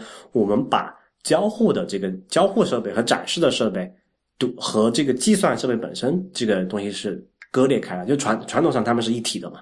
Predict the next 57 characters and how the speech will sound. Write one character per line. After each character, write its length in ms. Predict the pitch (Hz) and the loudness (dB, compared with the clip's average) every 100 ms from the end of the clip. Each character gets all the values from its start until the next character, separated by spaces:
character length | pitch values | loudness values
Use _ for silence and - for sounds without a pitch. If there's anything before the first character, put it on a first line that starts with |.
| _ | _
就 80 | - | -12
是 40 | |
说 120 | 98 | -8
你 180 | 98 92 | -6 -6
有 160 | 101 101 | -4 -6
一 60 | |
台 280 | 104 95 95 92 - _ | -6 -8 -10 -12 -20 _
电 160 | - 117 | 0 0
脑， 100 | - | -2
它 120 | - | -12
肯 160 | 113 87 | -10 -8
定 80 | 98 | -6
是 100 | 110 | -2
包 200 | 113 110 | 0 -2
含 220 | - 92 - - - | -4 -12 -16 -18 -2
交 160 | 113 | 0
互 120 | 113 | 2
的 80 | 107 | 0
部 120 | 175 | -2
分 160 | 92 92 | -6 -8
和 140 | - | -8
这 100 | 92 | -6
个 80 | 95 | -6
处 180 | 92 - | -4 -2
理 100 | 110 | -2
的 80 | 92 | -4
部 100 | 92 | -10
分， 180 | 92 - | -12 -14
对 120 | - | -16
吧？ 120 | - - _ _ | -18 -20 _ _
但 120 | 127 | 0
这 80 | 120 | 2
里 140 | 131 | 2
的 140 | 101 104 | 0 0
Neptune 320 | 143 190 107 | 0 2 0
所 120 | 104 | -2
代 140 | 98 110 | -4 -2
表 100 | 95 | -4
的 80 | |
模 140 | 87 90 | -6 -8
块 100 | 104 | -10
化 120 | 95 | -8
就 100 | 98 | -8
是 60 | 95 | -8
说， 240 | 101 101 - - _ | -8 -8 -14 -20 _
那 140 | - 110 | -2 -2
我 100 | 87 | -2
们 100 | 92 | -4
把 140 | 85 | -6
这 140 | - 110 | -4 -6
个 80 | |
分 180 | - 143 | -2 0
离 80 | 110 | 0
开 160 | 92 98 | -4 -8
来 100 | 95 | -8
好 160 | - | -10
了， 120 | - | -12